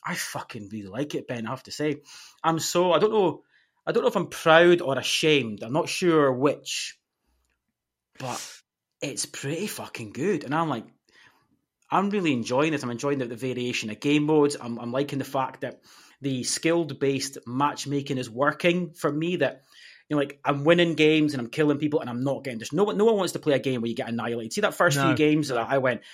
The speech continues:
Speaker 1: "Oh, yeah, fucker." Like, I was getting killed eighteen times. I was lucky to get two, three. I'm like, "This is shit."
Speaker 2: Mm-hmm.
Speaker 1: And then suddenly you get a little bit better. You get used to the guns. I get used to the fact that I'm not playing Halo anymore, where you basically have to empty a clip to kill <laughs> someone.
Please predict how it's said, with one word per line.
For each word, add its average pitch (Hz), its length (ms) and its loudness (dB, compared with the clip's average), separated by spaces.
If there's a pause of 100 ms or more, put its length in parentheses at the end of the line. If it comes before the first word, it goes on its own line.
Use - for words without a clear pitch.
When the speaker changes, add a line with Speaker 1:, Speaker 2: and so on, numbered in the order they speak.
(300)
Speaker 1:
"Oh, 170 100 0
yeah, 143 160 -6
fucker." 131 400 -4
Like, 139 120 -2
I 180 60 6
was 165 140 -2
getting 143 200 0
killed 127 360 -4 (120)
eighteen 180 460 -2
times. 127 320 0
I 120 40 -4
was 113 80 -10
lucky 139 360 -4
to 120 80 -12
get - 100 -14
two, 123 200 -10
three. 120 220 -10
I'm 120 80 -10
like, 113 200 -12
"This 185 220 -12
is - 120 -18
shit." - 600 -8 (180)
Speaker 2:
Mm-hmm. 123 240 -4
Speaker 1:
And 170 80 4
then 160 100 4
suddenly 208 260 4
you 185 180 4
get - 120 8
a 170 40 6
little 175 180 4
bit 208 160 0
better. 139 460 0
You 160 80 -6
get 165 100 2
used 160 220 -6
to 190 60 -6
the 175 60 -2
guns. 131 400 -4 (380)
I 147 60 6
get 143 120 -2
used 175 160 -2
to 156 60 -4
the - 40 -12
fact 139 220 4
that 131 60 -4
I'm 139 60 -6
not 180 160 -2
playing 160 180 -2
Halo 160 380 2
anymore, 110 540 -6 (360)
where 143 160 2
you 135 180 0
basically 165 240 2
have 143 180 -8
to 147 40 -12
empty 147 280 0
a 107 40 -10
clip - 380 -2
to 135 100 -10
kill 170 240 2
<laughs> - 20 -2
someone. 127 580 0